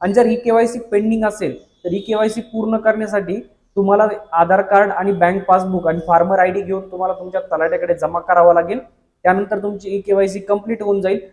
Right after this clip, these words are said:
जर तुमच्याकडे फार्मर आयडी असेल तर तुम्हाला सध्याला ईकेवायसी करायची गरज नाही, ते ऑटोमॅटिकली या ठिकाणी होऊन जाईल.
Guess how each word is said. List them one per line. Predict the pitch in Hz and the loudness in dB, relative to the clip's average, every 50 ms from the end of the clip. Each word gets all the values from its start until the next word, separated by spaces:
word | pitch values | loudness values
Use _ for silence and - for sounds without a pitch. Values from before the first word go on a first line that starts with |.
| _ _ _ _ _ - | _ _ _ _ _ -4
जर | 160 208 240 240 240 | 0 2 2 2 2
तुमच्याकडे | 240 226 220 226 220 233 226 | 0 0 2 2 2 2 0
फार्मर | 233 220 202 190 196 208 214 202 | 2 2 2 2 4 4 2 4
आयडी | 196 196 202 208 | 4 4 4 4
असेल | 202 202 202 208 175 131 - - _ _ _ _ _ _ _ - | 2 2 2 0 -4 -4 -6 -8 _ _ _ _ _ _ _ 0
तर | 202 202 | 0 0
तुम्हाला | 196 202 202 202 208 208 202 | 0 0 -2 0 0 0 0
सध्याला | 202 196 185 175 175 190 196 190 185 190 | 0 0 0 0 2 2 2 2 0 -2
ईकेवायसी | 190 170 - - 196 190 190 190 190 190 196 214 | -4 -4 -2 -2 0 0 2 0 -2 -2 -6 -6
करायची | 190 190 175 170 170 170 - | -4 0 0 0 0 -2 -4
गरज | 175 170 180 180 180 180 | -4 -2 -2 -2 -2 -4
नाही, | 180 185 214 | -8 -10 -10
ते | - - _ _ _ - 175 | -12 -18 _ _ _ 0 2
ऑटोमॅटिकली | 165 160 160 190 190 185 180 180 180 180 175 185 190 196 | 2 2 0 -2 -2 -2 -2 -2 -2 -4 -4 -4 -4 0
या | 185 175 | 0 0
ठिकाणी | 170 170 160 160 160 175 | 0 0 -4 -8 -8 -8
होऊन | 190 165 175 175 170 170 170 160 | -6 -4 -2 0 0 0 0 -2
जाईल. | 135 123 107 | -4 -4 -6